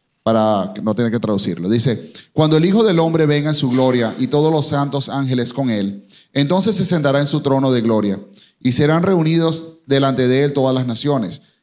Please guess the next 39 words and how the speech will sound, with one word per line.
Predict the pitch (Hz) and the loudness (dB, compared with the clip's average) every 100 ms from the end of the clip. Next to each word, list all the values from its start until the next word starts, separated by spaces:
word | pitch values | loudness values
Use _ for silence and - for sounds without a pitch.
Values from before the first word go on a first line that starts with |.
| - | -4
y | 123 | -2
apartará | 110 127 127 135 | 0 0 2 2
los | 151 147 | 2 0
unos | 147 160 170 | -2 0 0
de | 156 | 0
los | 143 - | -2 -2
otros, | 131 127 98 87 | -2 -2 -4 -6
como | 117 120 | -4 -2
aparta | - 135 147 | -2 -2 -2
el | 147 | -4
pastor | 120 - 123 120 - | -4 -4 -2 -4 -4
las | - 110 - | -6 -6 -2
ovejas | 110 131 131 143 | -2 0 -2 -2
de | 123 | -4
los | 117 | -4
cabritos. | - 110 113 110 - - _ _ _ _ _ - | -4 -2 -2 -4 -12 -16 _ _ _ _ _ -2
Y | 135 | 0
pondrá | 139 139 147 190 | 2 2 2 2
las | 196 - | 0 0
ovejas | 143 143 147 143 | 0 0 0 -2
a | 131 | -4
su | 127 | -2
derecha | 117 135 151 151 156 | 0 0 0 -2 -2
y | 131 | 0
los | 120 | -2
cabritos | 120 110 113 123 127 | -2 -2 -2 -4 -6
a | |
su | 117 | -6
izquierda. | 104 - 104 87 85 - _ _ _ _ _ _ | -6 -6 -6 -6 -10 -16 _ _ _ _ _ _
Entonces | 269 131 175 208 - 107 101 - - _ _ - | 0 2 2 2 2 0 -2 -6 -14 _ _ -2
el | 135 139 | 2 2
rey | 160 202 | 2 2
dirá | 208 175 175 | 2 2 2
a | |
los | 170 160 | 2 2
de | 147 | 0
su | 135 139 | 0 0
derecha, | 131 131 127 123 | 0 0 -2 -2
'Venid, | 110 127 156 143 - | -2 0 0 0 -4